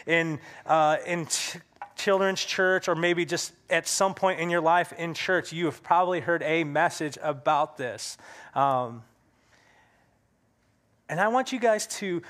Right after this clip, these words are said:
to, to think about this question because I would like to suggest that and, and, and ask you to see how this informs your walk with Jesus. Does it amplify how we care for those around us,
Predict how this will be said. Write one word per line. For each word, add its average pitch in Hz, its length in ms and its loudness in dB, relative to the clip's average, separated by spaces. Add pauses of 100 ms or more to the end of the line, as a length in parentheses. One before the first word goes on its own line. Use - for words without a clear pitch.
(160)
to, 180 400 -6 (220)
to - 140 -6
think 233 300 -2
about 185 260 0
this - 200 -6
question 165 420 -2
because 165 360 -2
I 170 140 4
would 220 140 0
like 196 220 2
to 226 100 -8
suggest 165 680 0 (480)
that 151 440 2
and, 156 240 -2 (680)
and, 160 220 -2
and 165 240 0
ask 208 400 0
you 139 200 -4 (240)
to - 80 -6
see 208 220 -2
how 190 360 2
this 190 260 -2
informs 170 720 -2
your 143 120 -2
walk 147 260 2
with 135 120 -6
Jesus. - 600 -12 (440)
Does 208 180 2
it - 220 -2
amplify 233 560 4
how 208 180 2
we 208 160 -4
care 202 300 2
for 226 120 -2
those 190 260 2
around 175 380 0
us, 254 300 -4